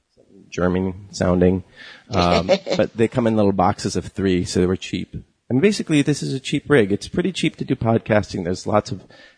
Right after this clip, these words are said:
Speaker 1: equipment out there, and I'll bet if you went on Craigslist, you could find a lot of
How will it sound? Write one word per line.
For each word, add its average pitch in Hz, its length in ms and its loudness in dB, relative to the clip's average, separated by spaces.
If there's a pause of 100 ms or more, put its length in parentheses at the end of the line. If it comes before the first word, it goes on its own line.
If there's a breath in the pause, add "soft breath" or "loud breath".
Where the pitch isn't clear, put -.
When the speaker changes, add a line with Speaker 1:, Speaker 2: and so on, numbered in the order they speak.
Speaker 1:
equipment - 320 0
out 85 160 0
there, 95 240 4
and 80 120 -4
I'll 82 60 0
bet 95 480 2
if - 120 -4
you 95 120 0
went 92 180 0
on 80 120 -8
Craigslist, 101 520 -2
you - 60 -16
could - 160 -10
find 95 260 -2
a 73 60 0
lot 95 300 2
of 107 120 2